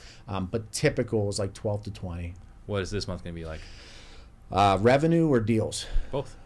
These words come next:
Speaker 1: Uh, revenue, uh, a little over three hundred. Which is
Speaker 2: Oh,
Speaker 1: insane for us.
Speaker 2: awesome.
Speaker 1: Yeah, that's, that's very abnormal.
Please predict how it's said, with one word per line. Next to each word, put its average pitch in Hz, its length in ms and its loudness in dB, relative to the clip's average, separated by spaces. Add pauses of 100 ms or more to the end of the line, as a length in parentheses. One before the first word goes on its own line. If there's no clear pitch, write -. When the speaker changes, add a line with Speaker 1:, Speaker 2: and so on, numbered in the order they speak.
(120)
Speaker 1:
Uh, 107 520 2
revenue, 131 760 2 (100)
uh, 101 540 -2
a 101 60 -6
little 113 280 0
over 107 160 0
three 113 240 -4
hundred. 120 460 -2 (360)
Which 104 180 -8
is 95 120 -4
Speaker 2:
Oh, 104 40 -2
Speaker 1:
insane 113 340 0
for 123 140 -2
us. 120 140 0
Speaker 2:
awesome. 104 240 -8
Speaker 1:
Yeah, 82 280 -4
that's, 87 280 -10
that's 107 260 -6
very 113 360 4
abnormal. 98 580 -4